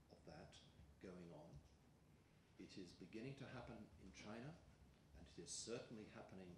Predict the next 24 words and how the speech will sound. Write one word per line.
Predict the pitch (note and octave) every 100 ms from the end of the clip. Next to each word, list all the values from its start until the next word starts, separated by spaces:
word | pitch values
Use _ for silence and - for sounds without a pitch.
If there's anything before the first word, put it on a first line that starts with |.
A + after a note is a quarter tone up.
| - G2
in, | F2 E2 D#2+ - - - -
uh, | F2+ E2 D#2+ - - - G2
most, | A2+ C#3+ - - - - - - - F3
uh, | D#3+ - - - - -
democracies | G2+ A2 - G2 - E2 F2+ -
on | G2
the | F2 - F#2
face | - - -
of | F#2
the | - -
earth. | C3 - - - - - - - - - - - - - -
Democracy | A#2 D#3 F#3+ C#3+ - A#2+
is | A2+
being | A#2+ A#2+ A#2 G#2+
reimagined, | G#2 A#2 D3+ - - - - - - - - - - - - - -
so | - A2+ G#2+
that | G#2+
democracy | A2 B2 F3+ D3+ - G2 D#2 F#2 - A2+ G#2+
is | G2
a | G#2 G#2+
way | C#3+ D#3 F3 F#3 F3 - C3
of | A#2+ A#2 - -
humans | F3 F3 G2 D2 F#2 B2+ - - - - - - - - - - - -
handling | D3 D#3 E3+ C3+ G#2+